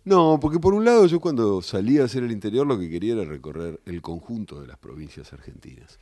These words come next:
Y rápidamente me di cuenta de que eso no me iba a entrar en un libro, porque ya, este,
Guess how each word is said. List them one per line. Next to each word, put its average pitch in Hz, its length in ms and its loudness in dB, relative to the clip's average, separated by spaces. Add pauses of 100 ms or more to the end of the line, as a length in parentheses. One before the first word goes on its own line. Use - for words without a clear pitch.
(460)
Y 117 200 -4
rápidamente 87 540 -6
me 85 100 -8
di 82 100 -8
cuenta 90 240 -8
de 87 180 -6
que 71 100 -14
eso 76 160 -16
no 73 120 -12
me 73 140 -12
iba 73 100 -10
a 69 40 -12
entrar 73 220 -12
en 85 60 -10
un 101 180 -6
libro, 92 460 -4
porque 60 220 -20
ya, 67 460 -10
este, 62 720 -20